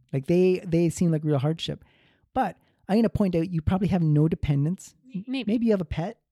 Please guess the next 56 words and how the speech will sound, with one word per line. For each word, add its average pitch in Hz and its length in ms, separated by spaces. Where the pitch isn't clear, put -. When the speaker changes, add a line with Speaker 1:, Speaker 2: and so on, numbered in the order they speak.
Speaker 1:
Worst 147 260
case, 165 240
you 190 60
have 156 80
a 151 60
pet. - 320
But 175 120
you 185 100
don't 202 80
have 196 120
any, 156 160
you 180 140
know, 156 140
maybe 180 200
you 185 80
do 175 80
have 170 160
children. 160 480
May-, 180 260
I'm 170 160
gonna 185 80
say, 165 340
on 160 160
average, 160 420
probably 147 240
you 139 100
don't. 131 380
You 156 120
don't 156 120
have 160 120
any 151 120
dependents. 151 380
You 175 120
might 180 160
have 180 100
a 170 40
spouse, - 580
and 156 180
maybe 160 220
you're, 170 260
the, 165 140
having 196 320
the 196 80
spouse 160 280
is 147 120
a 143 40
benefit. 170 380
Maybe 160 480
you 160 220
lose 190 200
your 175 80
job, 170 240
your 147 80
spouse 131 280
doesn't, 160 440
or 127 160